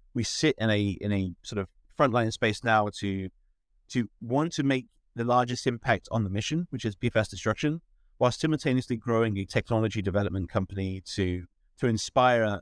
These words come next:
others, you know, that wanna, also wanna get in and start tackling some of the really endemic issues that sit around water. Um,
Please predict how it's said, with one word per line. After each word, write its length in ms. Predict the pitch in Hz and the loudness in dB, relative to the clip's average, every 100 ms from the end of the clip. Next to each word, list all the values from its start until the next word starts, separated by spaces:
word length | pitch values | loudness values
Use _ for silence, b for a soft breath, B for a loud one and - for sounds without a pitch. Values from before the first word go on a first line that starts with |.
| _ | _
others, 460 | 156 156 117 107 107 | 0 2 2 2 0
you 100 | 113 | 0
know, 60 | 101 | 0
that 140 | - | 0
wanna, 220 | 127 139 | 0 0
also 240 | 117 156 131 | 0 -2 -2
wanna 160 | 104 | 0
get 120 | 98 | -2
in 160 | 92 95 | -4 -4
and 160 | 101 104 | -4 -6
start 300 | - 120 - | 2 2 2
tackling 400 | - 123 131 104 | -4 -4 -2 -4
some 160 | - 110 | -4 -2
of 60 | 104 | -2
the 120 | 101 | -4
really 600 | 110 147 170 135 110 101 - _ _ - | -4 0 2 2 0 -4 -8 _ _ -4
endemic 340 | 117 123 113 | 2 2 2
issues 340 | 117 - 117 110 | -2 0 -2 -2
that 140 | 107 | -4
sit 220 | - 117 | -2 0
around 400 | 107 101 101 98 - | 2 0 0 -4 -4
water. 300 | 104 95 78 _ _ _ _ - | -4 -2 -6 _ _ _ _ 0
Um, 440 | 110 110 104 107 | 2 4 2 -4